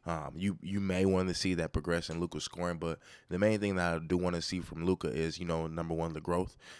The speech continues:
and turning that I Q into developing the wins. Uh, like you said, if he, you know, just stays at twenty points per game, which I don't really, I don't really see a high scoring ceiling for Luka. I see more of a I Q and passing ceiling and,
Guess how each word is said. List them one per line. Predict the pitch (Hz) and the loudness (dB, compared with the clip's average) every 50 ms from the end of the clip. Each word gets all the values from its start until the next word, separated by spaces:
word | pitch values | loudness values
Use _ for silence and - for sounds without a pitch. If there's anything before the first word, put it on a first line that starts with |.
| - - | -16 -10
and | - 85 87 80 80 80 | -6 -4 -4 -2 -4 -2
turning | - 95 92 87 85 | 0 0 0 0 0
that | 85 82 - | -2 -2 -2
I | 69 87 85 | -2 -2 -2
Q | - - 92 90 87 | -2 0 0 0 0
into | 67 62 82 80 78 - 76 | 0 -2 -4 -6 -6 -8 -10
developing | 73 - 85 85 82 76 - 78 | -6 -2 0 0 0 0 -2 -2
the | 73 78 | -2 0
wins. | 82 95 92 80 73 - - - - - - - _ - - | 0 2 2 0 -2 -6 -14 -18 -20 -20 -20 -20 _ -8 -6
Uh, | 80 | -4
like | 82 82 85 82 | -2 -2 -2 -4
you | 90 | -2
said, | - - 90 | 0 0 0
if | 82 80 | 0 0
he, | 80 95 | -2 -2
you | 101 85 76 98 | -2 -2 0 0
know, | 95 90 87 | 2 2 2
just | 82 85 78 | 2 0 -2
stays | - - 80 90 87 82 | 0 2 2 2 4 2
at | 82 76 | 0 -2
twenty | - - 87 82 | 0 -2 -2 -2
points | 78 - - 85 82 - | -2 0 0 0 0 0
per | - 78 | -4 -4
game, | - 82 85 90 92 87 82 - - - - - - | -2 0 0 0 0 0 -2 -6 -12 -20 -14 -4 2
which | - 98 - | 2 4 6
I | 113 120 | 6 8
don't | 117 113 110 | 8 10 10
really, | 107 107 104 104 95 - | 10 8 8 6 4 6
I | - 113 | 6 6
don't | 123 123 113 | 8 8 6
really | 110 104 101 | 6 4 4
see | 92 - - 113 117 117 110 110 - - - - _ - | 2 2 4 4 4 4 4 2 -2 -10 -20 -20 _ -4
a | - 90 | -2 0
high | 95 101 104 98 | 4 6 6 6
scoring | 95 - - - - 95 104 107 107 104 104 101 | 6 4 2 4 8 10 10 10 10 8 4 2
ceiling | 95 - - 104 107 104 104 98 | 0 2 4 4 4 4 2 0
for | 90 95 - 95 104 110 107 | 0 0 4 8 8 8 8
Luka. | 104 107 107 113 110 - 123 127 127 - - - - - _ - | 10 10 10 10 8 8 2 0 0 -2 -8 -20 -20 -16 _ -2
I | - 90 | -2 0
see | 90 - - 101 | 0 2 2 2
more | 92 95 95 95 92 90 | 2 4 6 6 6 6
of | 87 85 | 6 6
a | 87 87 85 85 76 80 85 - _ _ - | 4 4 4 2 2 0 -2 -4 _ _ 6
I | 85 92 92 92 | 6 6 6 6
Q | 85 - - 101 101 98 98 95 90 90 | 4 2 2 6 6 8 8 6 6 4
and | 87 78 | 2 2
passing | - - 90 92 92 92 90 - 87 85 | 4 4 4 6 4 4 2 0 -2 -4
ceiling | - - 87 87 85 85 82 76 | -2 0 2 2 2 0 -2 -2
and, | 80 78 78 | -4 -4 -6